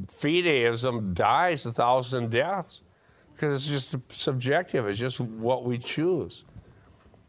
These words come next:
And when I was told that there was no resurrection by the pastor, I chose to not be religious because I, that was the linchpin of Christianity. I wasn't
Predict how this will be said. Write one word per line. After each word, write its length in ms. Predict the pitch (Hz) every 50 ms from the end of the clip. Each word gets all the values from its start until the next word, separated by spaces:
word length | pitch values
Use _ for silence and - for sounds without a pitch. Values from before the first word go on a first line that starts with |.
| _ _ _ _ _ _ _ -
And 380 | - 127 127 127 127 120 120 113
when 160 | 117 120 113
I 160 | 117 131 156
was 180 | 190 185 143 -
told 320 | - - 123 120 117 110
that 160 | 110 110 92 -
there 160 | 110 107 107
was 120 | 107 101
no 180 | 101 110 110 107
resurrection 960 | 104 104 104 107 110 107 98 101 98 95 98 104 107 - - - 131 120 110
by 360 | 104 113 110 110 113 110 107 - - - - - - - - - - - - - -
the 80 | -
pastor, 640 | - - 120 110 117 135 160 - - - 127 113 113 110
I 120 | 117 117
chose 640 | 113 - - - 123 117 123 127 120 - - - - _ _ _ _ _ _ _ _ _ _ _ _ _ -
to 100 | - 123
not 200 | 123 127 127 127
be 140 | 135 135 131
religious 760 | 127 131 131 131 139 156 165 175 175 131 90 - - - - - _ _ -
because 380 | - 113 - - 123 110 107
I, 160 | 123 123 123 - -
that 260 | - 123 135 117 113
was 260 | - 135 131 117 104 -
the 200 | 117 113 107 101
linchpin 800 | 107 107 107 110 117 131 160 165 - - - - 120 107 101 104
of 120 | 110 107
Christianity. 920 | 107 - 120 117 113 - - 120 113 117 120 135 160 165 143 95 80 - - _ _ _ _ _ _ _ _ - _ _ - - - _ _ -
I 120 | 98 107
wasn't 640 | 120 139 165 175 165 151 147 120 95 78 - -